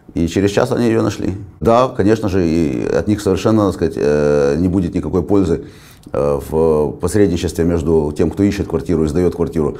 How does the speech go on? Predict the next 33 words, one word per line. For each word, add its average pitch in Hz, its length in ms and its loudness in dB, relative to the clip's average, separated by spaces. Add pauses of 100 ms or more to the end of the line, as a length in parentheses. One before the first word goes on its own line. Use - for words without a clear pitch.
(160)
в - 40 -20
ситуации, 82 340 -2
когда 80 220 -2
это 76 120 -2
все 80 140 -4
будет 76 200 -2
делать 76 240 0
искусственный 80 380 -2
интеллект 76 380 -2 (200)
с - 60 -20
помощью 73 320 -2
огромной 90 320 2
базы 78 240 -2
данных. 69 380 -4 (1120)
Но, 80 800 0
э, 73 320 0
у 80 40 0
них 82 160 -2
есть 80 120 -2
преимущество, - 640 -2 (640)
которое 73 280 -2
совершенно 92 340 -2
не 95 80 2
учитывает 92 300 -4
Курсвейл. 60 500 -4 (300)
Они 67 200 -4
живые 71 320 -2
люди, 82 260 -4 (200)
способные 95 420 -2
на 78 160 -2
эмпатию, 71 480 -4 (960)
способные 95 440 0
выслушать, 78 520 -6